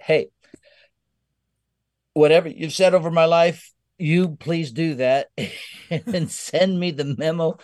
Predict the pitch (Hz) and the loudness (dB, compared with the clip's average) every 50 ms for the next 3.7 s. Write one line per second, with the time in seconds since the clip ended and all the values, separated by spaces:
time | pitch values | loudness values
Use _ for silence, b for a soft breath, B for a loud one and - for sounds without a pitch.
0 | b b 98 - 170 147 139 147 143 139 131 131 143 156 196 208 208 - 139 117 | b b -4 -4 -2 0 0 0 -2 -2 -6 -6 -4 -2 -4 -4 -4 -6 -10 -10
1 | 110 - - 101 92 82 80 87 104 - _ _ _ B B B B B B - | -10 -10 -8 -8 -8 -6 -8 -10 -10 -14 _ _ _ B B B B B B -4
2 | 120 127 120 - - 139 139 135 120 131 135 131 135 131 131 127 127 123 - - | -4 -4 -2 0 2 2 2 2 2 0 0 2 2 2 2 0 0 -2 -4 -4
3 | 120 117 110 101 - 113 101 98 101 101 101 101 98 | -4 -4 -4 -4 -8 -12 -10 -8 -6 -6 -4 -6 -6